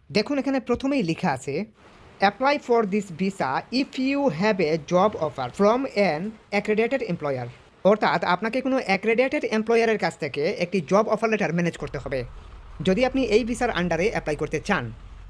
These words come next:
অ্যাক্রেডিটেড কোম্পানি কোথায় আর অ্যাক্রেডিটেড মালিক কারা? অ্যাক্রেডিটেডের আন্ডারে যে মালিকগুলো আছে তাদের কাছেই আপনাকে অ্যাপ্লাই করতে হবে। এক্ষেত্রে এই কোম্পানিগুলো কারা? যারা ইন্টারন্যাশনাল ওয়ার্কার রিক্রুট করার পারমিশন রাখে তাদেরকেই বলা হয় অ্যাক্রেডিটেড এমপ্লয়ার।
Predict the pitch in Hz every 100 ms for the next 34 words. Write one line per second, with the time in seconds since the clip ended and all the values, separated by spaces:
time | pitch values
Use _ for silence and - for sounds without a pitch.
0 | - 196 233 254 294 302 240 226 233 208
1 | 185 139 151 156 185 220 220 247 247 196
2 | 202 208 185 123 - 165 226 262 294 285
3 | 262 - 196 214 226 175 190 175 175 185
4 | 202 165 202 185 190 202 202 220 180 170
5 | 160 147 143 135 127 127 - - - 208
6 | 262 175 196 - _ 190 233 - 226 247
7 | 254 240 226 180 120 - _ - - 135
8 | 208 226 226 208 247 269 262 285 247 190
9 | 196 220 190 175 208 214 220 214 180 202
10 | 220 147 131 165 190 214 277 208 175 151
11 | 208 - 185 208 220 240 285 - 165 147
12 | 143 120